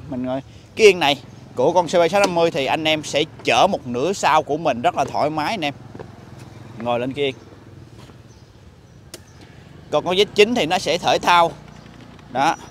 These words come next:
Đó, đúng là cặp bầy trùng. Song long. Đúng rồi.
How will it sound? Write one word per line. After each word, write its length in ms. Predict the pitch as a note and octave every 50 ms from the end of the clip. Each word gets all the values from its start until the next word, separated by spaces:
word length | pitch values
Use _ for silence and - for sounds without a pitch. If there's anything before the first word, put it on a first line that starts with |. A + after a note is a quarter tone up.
| - - - - - - -
Đó, 200 | - B2+ D3+ D#3+ -
đúng 180 | - D#3+ G3
là 60 | F3 C3
cặp 220 | - - A#2 -
bầy 140 | B2 A#2 A2
trùng. 280 | G2 - B2 A2 G2+ G2 - - - - - - - - - - - -
Song 640 | - - - E3 C#3 C3 B2+ B2 A#2+ A#2 A2+ A2+ A#2
long. 180 | C3 C3+ A#2 - - - - - - - - - - - - - -
Đúng 240 | A2+ A#2+ C3 D#3 F3+
rồi. 160 | E3+ B2 G#2